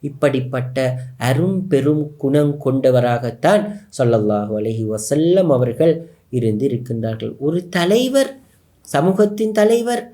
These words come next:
எதிர்காலத்தின் தலைவர் இப்படி இருக்க முடியுமா என்று சிந்திக்கின்ற அளவுக்கு எல்லா விதமான தலைமைத்துவ பண்பும் அவரிடம் காணப்பட்டதனை நாங்கள் காண்கின்றோம்.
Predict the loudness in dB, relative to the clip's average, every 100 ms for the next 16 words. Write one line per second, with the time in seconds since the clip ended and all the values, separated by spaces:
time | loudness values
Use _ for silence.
0 | _ -2 2 4 4 2 4 4 2 -2
1 | 2 4 4 4 2 -2 -6 _ -12 -2
2 | 2 2 0 0 2 2 2 2 4 2
3 | 0 -8 _ _ 2 2 2 -2 -2 0
4 | 2 2 0 -2 0 0 2 4 4 2
5 | 0 0 0 -2 -18 _ -2 0 4 6
6 | 6 6 4 2 2 2 2 0 -2 -4
7 | -2 0 0 0 -2 -4 -4 -4 -2 0
8 | 2 2 2 -2 -10 -8 -2 2 2 4
9 | 2 2 -6 -16 _ -10 -6 -4 -4 -6
10 | -10 -6 -4 -2 -2 -4 -6 -2 -2 -2
11 | -6 -6 -4 -4 -6 -8 -6 -8